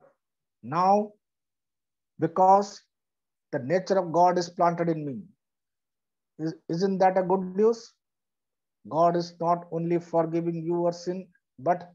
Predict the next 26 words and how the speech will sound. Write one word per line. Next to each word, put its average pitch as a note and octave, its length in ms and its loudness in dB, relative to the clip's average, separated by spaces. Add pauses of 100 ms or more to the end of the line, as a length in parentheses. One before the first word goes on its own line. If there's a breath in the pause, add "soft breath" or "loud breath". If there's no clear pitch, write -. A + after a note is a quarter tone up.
(100)
putting G#3+ 320 2
his - 320 0
very G3+ 380 2
nature G3 420 2
in F3 100 0
you E3+ 220 0
and D#3 180 -8
me. C#3 180 -8 (800)
With E3 200 -2
this F#3+ 220 4
nature G3 340 4
of F#3 100 4
righteousness, G3+ 680 -2 (380)
we D#3+ 140 -4
can E3 380 -2 (120)
overcome F#3 680 -2 (560)
not G3 440 0
only G3 280 0
sin, A3+ 380 0 (360)
but E3 240 -2
Satan F#3 600 -4
and E3+ 260 -4
everything G#3 560 0
that E3+ 200 0
he E3+ 100 -2
holds. C3+ 600 -8